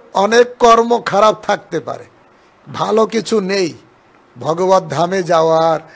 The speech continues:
ভালো কিছু নেই, কৃষ্ণের কাছে পৌঁছে যাওয়ার, কিন্তু এই জন্মে যদি আমি চেষ্টা করি সাধু গুরু বৈষ্ণবের, তাহলে আমি, যেমন নারদ মুনি নিজের উদাহরণ দিয়ে বলছেন, "আমি ছিলাম দাসীপুত্র,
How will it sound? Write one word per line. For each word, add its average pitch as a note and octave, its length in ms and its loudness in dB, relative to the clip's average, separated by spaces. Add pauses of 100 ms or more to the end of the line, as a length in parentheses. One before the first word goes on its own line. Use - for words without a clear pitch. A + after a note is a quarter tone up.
(180)
ভালো F3 320 0
কিছু F3+ 300 -6
নেই, F3 240 -4
কৃষ্ণের D#3+ 440 -10
কাছে E3 280 -6
পৌঁছে E3 460 -8
যাওয়ার, D3 440 -4 (440)
কিন্তু F3 240 -8 (120)
এই A#3+ 220 2
জন্মে G#3 460 -2
যদি F#3+ 260 -4
আমি F#3 180 -4
চেষ্টা F#3 540 -6
করি E3+ 400 -6 (580)
সাধু D3+ 400 -6
গুরু F3 260 -6
বৈষ্ণবের, D#3 760 -8 (1600)
তাহলে G3+ 280 0
আমি, F#3+ 340 -8 (760)
যেমন A#3+ 540 0 (520)
নারদ G3 340 -2
মুনি A3+ 220 -6
নিজের G#3 340 -2
উদাহরণ A3 460 0
দিয়ে G#3 160 -2
বলছেন, F#3 460 -10
"আমি F#3+ 200 -8
ছিলাম B3 300 -2
দাসীপুত্র, G3 920 -2